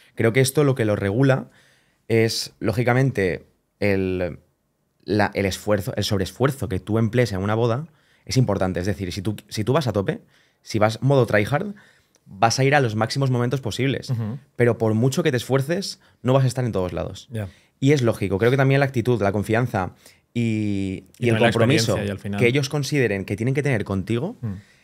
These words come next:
Speaker 1: determinará cómo plantearte si hay un momento más o no en ese reportaje en bruto que no están viendo aún. Entonces, me ha pasado. Me ha pasado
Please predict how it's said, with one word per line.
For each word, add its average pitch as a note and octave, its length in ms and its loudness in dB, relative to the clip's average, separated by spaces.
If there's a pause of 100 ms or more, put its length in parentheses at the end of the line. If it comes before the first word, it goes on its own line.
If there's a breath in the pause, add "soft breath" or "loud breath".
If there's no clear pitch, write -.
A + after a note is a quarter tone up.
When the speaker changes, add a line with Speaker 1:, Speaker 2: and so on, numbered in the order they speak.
(340 loud breath)
Speaker 1:
determinará B2+ 760 2 (340)
cómo D3 240 2
plantearte D3 800 0
si - 240 0
hay C3 140 4
un B2+ 80 2
momento C#3 360 0
más D3 340 0
o A#2+ 120 2
no C3+ 240 2
en A2+ 100 0
ese A2+ 140 0
reportaje A#2 560 0
en A2+ 100 2
bruto A#2+ 300 0
que A2 80 -2
no G2 60 -2
están F#2+ 200 -2
viendo F2+ 220 -2
aún. G2+ 240 -10 (240 soft breath)
Entonces, G#2+ 500 0 (1080 soft breath)
me B2 120 4
ha C3+ 60 4
pasado. B2 400 -2 (240)
Me A#2 100 -2
ha A#2+ 40 0
pasado C#3+ 480 0